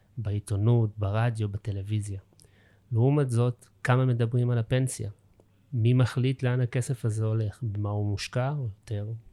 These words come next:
אפשר לשאול גם במה הוא לא מושקע. אמ, והכסף הזה הוא בעצם המנוע של המשק. הוא מושקע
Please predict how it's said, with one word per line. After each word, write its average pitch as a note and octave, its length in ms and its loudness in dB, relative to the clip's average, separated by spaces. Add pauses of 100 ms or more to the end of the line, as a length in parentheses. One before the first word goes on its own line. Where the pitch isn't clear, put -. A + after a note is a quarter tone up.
(140)
אפשר G#2 220 -8
לשאול G#2 340 -8
גם G#2 220 -4
במה G#2 200 0
הוא G2+ 140 -2
לא G#2+ 140 2
מושקע. C#3+ 360 -2 (840)
אמ, A2 460 -2 (140)
והכסף C3 920 0
הזה D#3+ 320 2
הוא B2+ 240 -6
בעצם D3+ 560 -2
המנוע A2+ 420 0
של G#2+ 200 -4
המשק. G#2+ 500 -4 (100)
הוא B2+ 260 0
מושקע C#3 560 -2